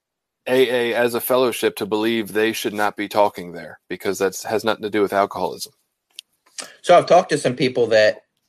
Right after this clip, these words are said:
Speaker 2: are, I would say, in that position. And at least, uh, one guy in particular who I do know quite well, 'cause he, and, and he's an interesting example because here's a guy who he has a lot of time now. I still keep in touch with him vaguely.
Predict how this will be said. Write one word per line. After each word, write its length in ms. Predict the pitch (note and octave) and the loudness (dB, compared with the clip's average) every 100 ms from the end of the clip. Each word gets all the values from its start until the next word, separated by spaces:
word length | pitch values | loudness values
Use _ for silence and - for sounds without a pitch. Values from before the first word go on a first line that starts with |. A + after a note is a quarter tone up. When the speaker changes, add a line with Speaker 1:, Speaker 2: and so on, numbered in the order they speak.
| _ _ _ - | _ _ _ -2
Speaker 2:
are, 480 | G#2 G2+ G2+ G2 - - | 2 4 2 -2 -8 -6
I 120 | G2 | -2
would 160 | G#2+ G#2 | -2 0
say, 200 | G2+ - | -2 -2
in 180 | G#2 A#2 | -4 -2
that 220 | B2+ - | -4 -2
position. 580 | C#3+ B2+ D3 - E3+ E3 _ _ _ - | -4 -2 -4 -4 -10 -10 _ _ _ -8
And 140 | G#2+ | -2
at 80 | G#2+ | 0
least, 420 | A2 A#2+ A2+ - | 0 -2 -4 -4
uh, 120 | A2 A#2+ | -2 -2
one 340 | A#2+ B2+ C3+ | 2 4 6
guy 180 | B2 A#2 | 6 4
in 120 | G#2+ | 2
particular 500 | A#2 - C#3 G#2 G2 | -4 -4 -2 0 0
who 160 | B2+ B2 | 2 2
I 60 | |
do 180 | - G3+ | 2 2
know 180 | C#3 G2+ | 2 2
quite 260 | D3+ D#3 | 2 2
well, 200 | F2 E2 | 0 -4
'cause 220 | F2 A2 G#2 | -4 -4 0
he, 240 | D3+ D3+ | 0 2
and, 240 | A2 B2+ B2+ | -2 -2 -2
and 160 | B2+ | -2
he's 220 | D3+ F3+ | 0 2
an 60 | E3+ | 2
interesting 500 | D3+ C#3+ D3 D3+ D3 | 2 0 -2 -2 -2
example 480 | D3 D3+ G#3+ G#3 G2+ | -4 -4 -6 -4 -4
because 360 | A2 A2+ B2+ B2 | -4 -2 -2 0
here's 220 | D#3+ E3 | -2 -2
a 60 | |
guy 340 | C#3 B2 B2 B2+ | -2 -2 0 0
who 320 | C3+ A#2 A2+ _ _ _ _ _ | 0 -2 -4 _ _ _ _ _
he 500 | C3+ C3 B2+ B2 - _ _ | 2 2 2 -2 -8 _ _
has 460 | - B2 B2 B2 - _ - | -2 2 2 0 -16 _ -2
a 100 | G#2+ | 2
lot 220 | A2+ B2+ | 2 2
of 100 | - | 0
time 340 | A#2 A#2 A#2+ | -2 0 0
now. 200 | F#2 G2 | 0 2
I 80 | G#2 | 0
still 240 | - A#2+ | 0 -2
keep 240 | A2+ G#2 G2+ | -2 -6 -8
in 100 | F#2+ | -4
touch 240 | - G#2 | -4 -4
with 120 | G2+ | -6
him 220 | F#2+ F#2 - - | -8 -8 -10 -4
vaguely. 520 | G#2 G#2+ F2 E2+ | -2 0 -2 -6